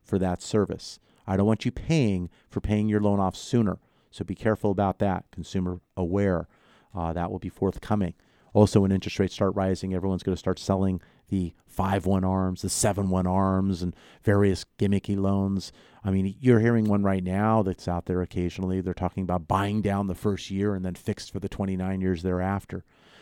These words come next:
But if you look at the math and you take the interest rate and the payment differential, it's really amounts to just a credit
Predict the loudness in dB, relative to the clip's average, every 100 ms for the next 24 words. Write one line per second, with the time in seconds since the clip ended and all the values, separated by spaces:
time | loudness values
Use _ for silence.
0 | -20 -4 -2 2 4 2 0 -2 0 0
1 | 0 -2 -4 -8 -6 -6 -4 -4 -2 -2
2 | -4 -4 -2 -2 -2 -2 0 0 0 -2
3 | 0 2 2 0 -4 -4 -14 -20 -8 -4
4 | -4 -2 4 6 6 2 2 2 0 -4
5 | -4 -2 -4 _ _ _ _ _ _ _
6 | _ -4 -2 -2 -6 -18 -14 -12 -4 2
7 | 4 4 0